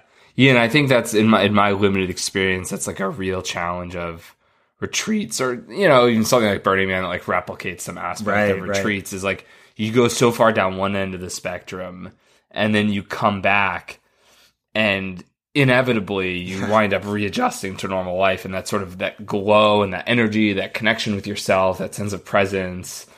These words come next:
Speaker 2: Yeah.
Speaker 1: not with the sense of, like, not even missing your phone. It all
Speaker 2: Right.
Speaker 1: goes away.
Speaker 2: Yeah. Yeah.
Speaker 1: And so it can be hard.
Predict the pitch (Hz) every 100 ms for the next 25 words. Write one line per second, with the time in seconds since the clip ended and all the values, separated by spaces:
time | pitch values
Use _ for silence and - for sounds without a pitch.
0 | - 87 82 73 107 113 98 104 101 95
1 | - 113 107 101 92 104 104 95 92 98
2 | 101 104 - 98 95 92 - 104 98 95
3 | 95 92 _ - 123 139 120 113 95 107
4 | 113 - 110 - - _ - 95 92 107
5 | 117 104 98 - 101 95 92 - - 104
6 | 101 98 92 90 90